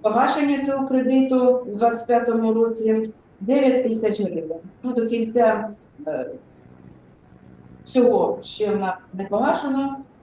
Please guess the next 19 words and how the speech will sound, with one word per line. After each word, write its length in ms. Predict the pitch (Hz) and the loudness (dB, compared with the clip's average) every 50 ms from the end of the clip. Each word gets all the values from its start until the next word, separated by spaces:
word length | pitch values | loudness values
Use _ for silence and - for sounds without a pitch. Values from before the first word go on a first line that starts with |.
| _ - | _ -14
двадцять 440 | 185 180 214 240 233 226 208 214 - | -10 -2 2 2 2 2 0 -4 -4
шість 260 | - 294 285 - - | -4 -6 -6 -4 -4
і 120 | 247 - - | -4 -2 0
п'ять 200 | 180 165 165 170 | 0 0 -2 -2
десятих 300 | 170 - 175 165 - - - - _ _ | -8 -10 -12 -14 -14 -18 -20 -20 _ _
тисяч 380 | _ _ _ - - - 175 175 | _ _ _ -20 -20 -18 -16 -12
гривень, 360 | 165 160 165 160 160 165 - - | -10 -10 -10 -10 -12 -14 -14 -8
але 260 | 196 196 208 226 233 | -6 -4 -2 -2 -2
вони 540 | 226 214 208 208 240 285 294 285 285 - - - - - - - - | -2 -2 -2 -2 0 2 2 0 0 -2 -6 -14 -16 -20 -20 -16 -8
аж 240 | - 208 208 202 | -6 -6 -6 -4
до 380 | 196 214 220 214 208 208 208 208 208 - 185 185 | -2 2 2 2 2 0 -4 -6 -8 -12 -12 -4
двадцять 300 | 202 220 220 220 220 - | 0 0 0 0 0 -4
восьмого 460 | 190 202 196 - 202 202 196 202 202 196 | -6 -6 -6 -6 -6 -6 -2 -2 -2 -2
року. 440 | 180 165 165 165 165 165 165 170 - - - - - - - _ - | -2 -4 -6 -8 -8 -12 -12 -14 -14 -20 -20 -20 -20 -20 -20 _ -8
А 300 | 190 196 196 190 - - - - - - | -6 -4 -2 -2 -2 -4 -6 -10 -14 -8
прогнозується, 600 | 202 208 214 214 208 247 269 277 269 - 196 - | -6 -4 -2 -2 -2 -2 -2 -4 -2 -4 -4 -2
дев'ять 320 | 214 214 202 196 202 - | 0 0 0 0 -2 -2
тисяч 280 | 240 254 254 240 208 214 | -4 -6 -4 -4 -6 -6
буде 500 | 214 185 185 196 208 202 202 202 208 | -8 -10 -8 -4 -2 -2 -2 -4 -6